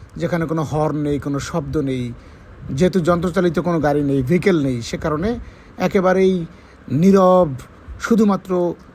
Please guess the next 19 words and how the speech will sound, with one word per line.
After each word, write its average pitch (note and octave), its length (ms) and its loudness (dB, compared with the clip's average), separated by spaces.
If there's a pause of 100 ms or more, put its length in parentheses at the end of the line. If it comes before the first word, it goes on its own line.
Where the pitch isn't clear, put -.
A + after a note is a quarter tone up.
(160)
দর্শনার্থীদের D#3+ 1040 0
পদচারণায় D3+ 560 -2
মুখরিত E3+ 540 -2 (720)
এই D3 100 0
শহর। B2+ 280 -8 (2750)
এই A3 100 2
যে A3 140 0
দেখুন, C4 440 -2 (480)
একেবারে F3 540 0 (1300)
ভেনিসের D#3+ 500 -2 (420)
পথে D3 220 0
পথে D3 260 -2
আপনার C3 280 -4
কাছে B2 420 -8 (580)
মনে F#3+ 140 4
হবে C3 240 2
যে A#2 120 -4
ফুটপাত C3 460 -4 (460)
কিংবা B2 400 -4